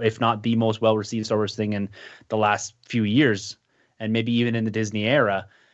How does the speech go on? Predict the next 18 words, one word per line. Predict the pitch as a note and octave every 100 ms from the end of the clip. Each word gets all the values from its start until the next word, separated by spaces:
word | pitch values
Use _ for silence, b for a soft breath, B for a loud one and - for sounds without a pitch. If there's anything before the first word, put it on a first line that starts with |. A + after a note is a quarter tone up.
| b b b _ _ _ _ -
But | A2+ A2 -
they | A#2+ A#2+
wanna | B2 B2+
generate | A#2+ A#2+ A#2 A#2 A2 G#2+ A2 _ _ -
over | C#3 B2+
the | A#2+ A2+ -
top | A2 G#2
buzz. | G#2 F#2+ F2+
It's | G2 -
not | A#2 A2
just, | A2+ G#2+ - - -
"Okay, | A2+ A2+ G2+ A2
Mando's | A#2 A#2 A2+ G#2 F#2+
coming." | - G#2+ F#2+ F#2+
It's | F#2+ -
like, | F#2+
it's | A2+ -
coming | - A2+ A2+ G#2+